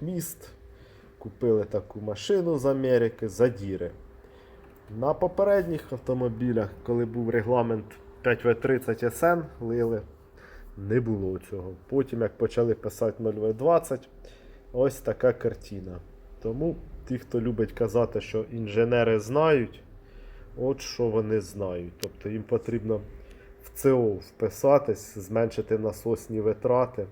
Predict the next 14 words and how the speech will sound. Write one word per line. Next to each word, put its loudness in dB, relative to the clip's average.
Вони -4
льють -6
більш -4
рідке -2
масло. 0
І -6
от -4
така 0
картина 0
в -2
гарячих 2
циліндрах -6
на -12
цих -8